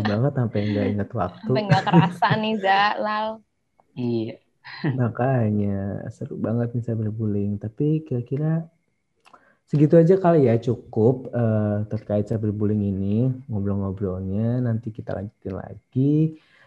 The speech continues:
Speaker 2: Dan untuk kalian, gue cuma mau ingetin, eh, jangan lupa terus selalu dipantau Instagram cyberyouth dot I D, karena di situ akan ada informasi-informasi dan apa ya, ibaratnya,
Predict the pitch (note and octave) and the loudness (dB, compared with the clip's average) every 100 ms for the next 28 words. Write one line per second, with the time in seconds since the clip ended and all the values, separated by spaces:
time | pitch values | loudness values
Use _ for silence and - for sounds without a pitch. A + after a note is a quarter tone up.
0 | _ D#3 D#3+ E3+ E3 E3 E3 D#3+ E3+ F3+ | _ 6 8 8 4 4 6 8 8 8
1 | F#3 F3 D#3+ D3+ B2+ A2+ A2 - D#3 F#3 | 4 4 4 2 4 4 2 2 4 6
2 | G3 G3 C3+ B2+ A#2+ A#2 G#2+ C3+ B2+ B2+ | 4 2 2 2 2 0 0 2 4 4
3 | B2 A#2+ B2+ B2+ D#3 D#3 B2+ A#2+ A#2+ - | 2 2 2 2 2 2 0 2 0 -2
4 | A#2+ A2 A2+ A2+ A2+ D3 D#3+ D3+ D3 C3+ | -2 0 0 0 0 0 2 2 2 0
5 | C3+ G#2+ G#2+ G#2+ A#2 D3 C3 A#2 A#2 A2 | -2 -2 0 0 0 0 0 2 0 0
6 | G#2 F2+ G2 A#2 E3 D#3+ A2+ G#2 G2+ G#2+ | -2 -2 2 6 6 6 2 2 0 -4
7 | - D#3+ D#3+ A2 - D3 D3+ D3+ - _ | 0 0 0 -6 -8 -4 -2 -4 -6 _
8 | _ _ C#3 C3 B2 B2+ B2 B2+ A#2+ A#2 | _ _ 0 4 4 4 2 2 0 0
9 | A#2+ A#2 A2+ D#3 D3 B2 G#2+ G#2 G#2 G#2 | -2 0 0 2 2 0 0 -4 -6 -8
10 | G#2 A2+ _ _ _ C3 D#3 A#2 G2 - | -8 -12 _ _ _ -2 2 2 0 -4
11 | B2 A#2 A2 G#2+ - D3 D3+ | -6 -2 -2 -4 -6 -8 -6